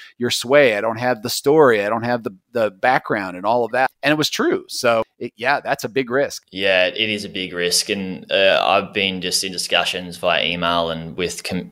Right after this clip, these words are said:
Speaker 2: with clients, um, in the community, Bob community that are buying sites and looking at how can they remove that single source dependency if they, they were to buy the site, and, and sometimes just trying to make the shoe fit, uh, when
Speaker 1: Yeah.
Speaker 2: we really shouldn't.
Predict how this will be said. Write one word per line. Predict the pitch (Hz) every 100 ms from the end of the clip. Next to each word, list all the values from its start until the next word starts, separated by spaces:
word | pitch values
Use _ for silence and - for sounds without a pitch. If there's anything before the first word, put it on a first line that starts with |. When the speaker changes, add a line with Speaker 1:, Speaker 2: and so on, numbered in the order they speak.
| -
Speaker 2:
with | 95 -
clients, | - 87 87 85 - -
um, | - 85 82 80
in | 90
the |
community, | 87 87 87 87 85 82 78
Bob | 85 76 - -
community | 90 87 85 85 82
that | 85
are | 82 78
buying | 87 85 85 85
sites | - 87 85 85 -
and | 87 85 85
looking | 90 87 85
at | -
how | - 90
can | 85 90
they | 87
remove | 85 85 85 82
that | 87
single | - 87 85
source | 85 85
dependency | - 85 80 82 80
if | -
they, | 78 78 - - - _ -
they | 90
were | 87 87
to | 87
buy | 82 78
the | 85
site, | - 87 85 69
and, | - - _ -
and | 123
sometimes | - 156 156 151 123
just | 147 -
trying | 139 127
to | 123
make | 110
the | -
shoe | - 90
fit, | - 85 76 _ -
uh, | 92 90 87 - -
when | 104 98 95 90
Speaker 1:
Yeah. | 71 67 -
Speaker 2:
we | 95 98 101 95
really | 90 95 101 101 98 92 87
shouldn't. | - - 101 131